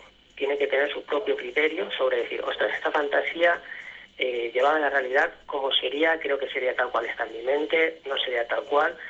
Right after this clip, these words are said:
y a partir de ahí tomar una decisión. Ante la duda, como siempre, yo siempre digo, pues, considerar, eh, la ayuda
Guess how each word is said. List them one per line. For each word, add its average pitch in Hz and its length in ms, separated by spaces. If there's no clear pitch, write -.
y 160 140
a 151 60
partir 131 340
de 123 80
ahí 135 240
tomar 127 280
una 139 120
decisión. 110 500
Ante 120 300
la 120 80
duda, 131 220
como 135 200
siempre, 143 540
yo 127 60
siempre 117 280
digo, 127 220
pues, 104 160
considerar, 120 560
eh, 123 300
la 113 100
ayuda 101 180